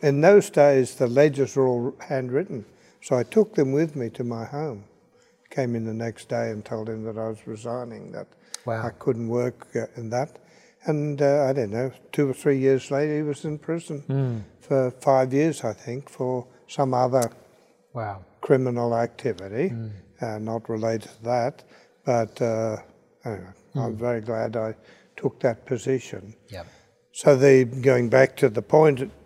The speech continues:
Speaker 1: is, uh, when you see something like that, you have to take action.
Speaker 2: Mm. Yeah, and you, you, you paid a price in terms of, uh,
Speaker 1: Right,
Speaker 2: resigning
Speaker 1: right,
Speaker 2: from the company.
Speaker 1: right.
Speaker 2: Tony, um,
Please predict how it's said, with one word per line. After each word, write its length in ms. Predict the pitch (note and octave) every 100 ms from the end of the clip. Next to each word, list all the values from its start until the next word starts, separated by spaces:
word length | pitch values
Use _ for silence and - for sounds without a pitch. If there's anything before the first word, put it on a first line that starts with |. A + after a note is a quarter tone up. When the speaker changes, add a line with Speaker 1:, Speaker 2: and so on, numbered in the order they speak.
| _ _ -
Speaker 1:
is, 480 | B2 A#2 A2 - B2
uh, 160 | A2
when 220 | G#2 B2 B2+
you 140 | B2
see 260 | A#2 C#3+ C#3+
something 440 | - B2 A#2 A2+
like 240 | G#2+ G#2+ G#2+
that, 260 | A2 G#2
you 140 | A#2+ A2+
have 180 | A2+
to 100 | -
take 340 | A2+ A2 G#2+ -
action. 440 | - B2+ A#2+ G#2+ F2+ _ A#2+
Speaker 2:
Mm. 60 |
Yeah, 60 | A#2
and 180 | C#3 C3+
you, 100 | B2+
you, 240 | C3 C3+ B2
you 260 | B2+ B2+ - - -
paid 220 | - C#3 B2+
a 40 |
price 380 | - D#3+ D3 -
in 80 | A#2+
terms 280 | C3 B2
of, 120 | B2 B2
uh, 160 | B2
Speaker 1:
Right, 200 | B2+ D#3+
Speaker 2:
resigning 200 | C3 C#3 C#3+
Speaker 1:
right, 80 | A#2+
Speaker 2:
from 80 |
the 60 | A#2
company. 340 | - A#2+ G#2 -
Speaker 1:
right. 520 | - - - B2+ -
Speaker 2:
Tony, 320 | - G3 F#3+ F3+
um, 320 | E3 D#3